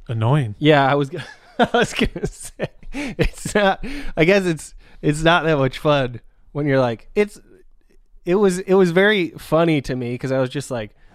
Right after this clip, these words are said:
Speaker 2: "Oh, this dream's kicking ass."
Speaker 1: Yeah.
Speaker 2: And you know that,
Speaker 1: <laughs>
Speaker 2: like, while you're waking up kind of thing?
Speaker 1: Yeah, yeah, yeah.
Speaker 2: I'm like,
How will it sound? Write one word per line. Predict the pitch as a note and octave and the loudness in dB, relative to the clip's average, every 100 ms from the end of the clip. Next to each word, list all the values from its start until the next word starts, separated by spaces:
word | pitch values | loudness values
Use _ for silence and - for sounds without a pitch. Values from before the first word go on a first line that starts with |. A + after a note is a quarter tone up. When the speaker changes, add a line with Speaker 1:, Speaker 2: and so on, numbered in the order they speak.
| - | 0
Speaker 2:
"Oh, | G3 | 2
this | D3+ E3 | 2 -2
dream's | C#3 E3+ G3 A2 - - | -2 0 0 -2 -10 -6
kicking | E3+ D3+ C#3+ | -6 0 4
ass." | G3 D#3 A2+ G#2 | 4 4 0 0
Speaker 1:
Yeah. | - | 2
Speaker 2:
And | D3 | 6
you | |
know | E3+ F3+ | 6 6
that, | E3+ D#3 | 4 4
Speaker 1:
<laughs> | |
Speaker 2:
like, | D3 C#3 | 2 2
while | C3+ C#3+ | 4 4
you're | D3 C#3 | 2 2
waking | C3+ C#3+ C3 | 2 2 0
up | C3+ D#3 | -2 -4
kind | D#3 D3 | -2 -2
of | D3 | 0
thing? | D#3+ F3 F#3 | -2 -2 -4
Speaker 1:
Yeah, | A#2+ A#2+ A2+ | -6 -4 -2
yeah, | A2+ A2 | -2 0
yeah. | G#2+ G2 | 0 0
Speaker 2:
I'm | C#3+ D3 | 2 2
like, | C#3 B2+ - | 2 0 -6